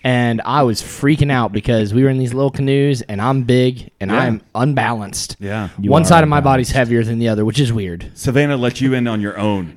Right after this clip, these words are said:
Speaker 1: No, I was with my
Speaker 2: She's like,
Speaker 1: niece
Speaker 2: "I'm not
Speaker 1: and my
Speaker 2: going with you."
Speaker 1: youngest son while Savannah had our oldest.
Speaker 2: <laughs>
Speaker 1: 'Cause he would not go in a canoe with me because I
Speaker 2: I
Speaker 1: was
Speaker 2: wouldn't
Speaker 1: freaking
Speaker 2: either.
Speaker 1: out. Oh,
Speaker 2: Yeah.
Speaker 1: he was like, "I wanna go with Mom,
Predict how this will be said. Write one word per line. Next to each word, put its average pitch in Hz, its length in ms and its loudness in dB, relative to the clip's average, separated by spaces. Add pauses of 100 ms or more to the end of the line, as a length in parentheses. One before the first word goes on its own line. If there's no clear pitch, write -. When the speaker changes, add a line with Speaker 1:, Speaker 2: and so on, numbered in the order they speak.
Speaker 1:
No, 160 120 4
I 156 160 4
was 170 120 6
with 175 140 8
my 165 160 4
Speaker 2:
She's 135 80 4
like, 143 100 2
Speaker 1:
niece - 100 2
Speaker 2:
"I'm 147 60 2
not 160 60 4
Speaker 1:
and 151 80 2
my 143 80 4
Speaker 2:
going 127 80 2
with - 60 0
you." 127 80 6
Speaker 1:
youngest 143 260 0
son 156 260 2
while 135 120 4
Savannah 131 400 0
had 120 160 0
our 113 120 2
oldest. 107 580 -2
Speaker 2:
<laughs> - 760 -4
Speaker 1:
'Cause 151 120 2
he 196 120 8
would 190 160 8
not 160 200 2
go 151 140 6
in 143 80 2
a - 40 -2
canoe 143 220 4
with 127 120 4
me 135 180 2
because 117 300 -2
I 127 140 2
Speaker 2:
I 139 40 6
Speaker 1:
was 160 100 4
Speaker 2:
wouldn't 220 200 6
Speaker 1:
freaking 190 60 2 (100)
Speaker 2:
either. 117 100 2
Speaker 1:
out. 104 140 -4
Oh, 143 100 8
Speaker 2:
Yeah. 165 240 0 (180)
Speaker 1:
he - 80 0
was 180 80 4
like, 160 160 0
"I 156 140 2
wanna 156 220 0
go 143 60 2
with 127 140 -2
Mom, 170 300 4